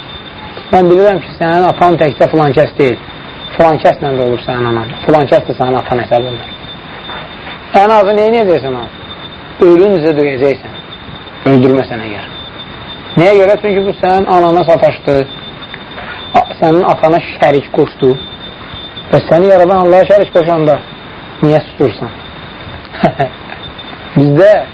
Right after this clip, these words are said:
silah bu dəlil olmur. <laughs> Necə?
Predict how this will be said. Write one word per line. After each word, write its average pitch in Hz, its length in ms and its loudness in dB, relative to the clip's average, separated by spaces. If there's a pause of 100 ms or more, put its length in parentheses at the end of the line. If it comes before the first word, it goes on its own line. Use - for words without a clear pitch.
(100)
silah 170 300 4
bu 165 100 0
dəlil 165 300 2
olmur. 156 360 0
<laughs> - 40 -18 (3750)
Necə? 156 360 4